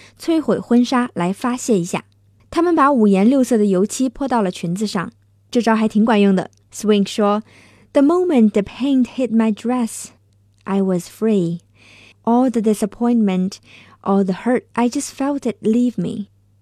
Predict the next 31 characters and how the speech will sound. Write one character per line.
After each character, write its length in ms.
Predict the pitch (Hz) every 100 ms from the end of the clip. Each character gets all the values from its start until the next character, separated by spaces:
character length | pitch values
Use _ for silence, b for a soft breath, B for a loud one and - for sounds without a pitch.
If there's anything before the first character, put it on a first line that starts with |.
| _ _ _ _ -
现 220 | 320 302
在 120 | 277
这 140 | 254 233
条 140 | 214
裙 260 | - 185 185
子 140 | 175
还 180 | 180 180
被 140 | 190
拿 160 | 170 165
去 160 | -
展 200 | 180 -
示 260 | 208 - 247
了。 180 | 180 - _ _ _ - b b b
女 120 | 220
孩 180 | 220 240
在 120 | 311
受 160 | 302 302
伤 200 | 285 285
的 80 | 269
时 140 | 220
候 280 | 196 202 202
需 160 | 202 220
要 100 | 202
找 200 | 151 -
一 40 |
些 140 | 202
东 160 | 196 208
西 100 | 208
来 140 | 180
发 220 | 185 190 190
泄， 280 | - 180